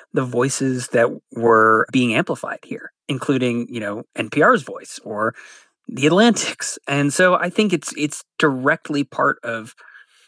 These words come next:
this conversation and, and part of the reason why I think that, you know, Elon Musk's tenure as the owner of Twitter is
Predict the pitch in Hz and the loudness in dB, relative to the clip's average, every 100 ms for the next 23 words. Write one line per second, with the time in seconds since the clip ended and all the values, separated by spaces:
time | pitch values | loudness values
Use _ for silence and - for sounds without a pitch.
0 | _ - 127 - 131 123 117 - 143 - | _ 0 0 0 0 0 0 -2 -2 -2
1 | - 104 113 107 117 117 127 123 113 120 | -4 -8 -8 -6 -6 0 0 0 -2 -4
2 | 117 117 117 110 110 110 113 - - - | -2 -4 -6 -4 -4 -4 -6 -14 -20 -20
3 | - _ 123 127 - 135 - 131 127 - | -20 _ -4 -2 0 0 2 2 2 2
4 | _ - 117 107 101 - _ _ _ _ | _ -6 -4 -4 -6 -10 _ _ _ _
5 | _ _ _ _ _ _ - 147 143 131 | _ _ _ _ _ _ 2 4 6 4
6 | 127 131 - - - - 131 127 80 - | 2 0 -4 -10 -8 -2 0 0 -2 -8
7 | - - - - - _ 123 123 120 120 | -16 -20 -20 -20 -20 _ 0 2 0 -2
8 | 113 113 110 - 113 101 98 113 113 107 | 0 0 -2 0 0 0 -4 -2 -4 -4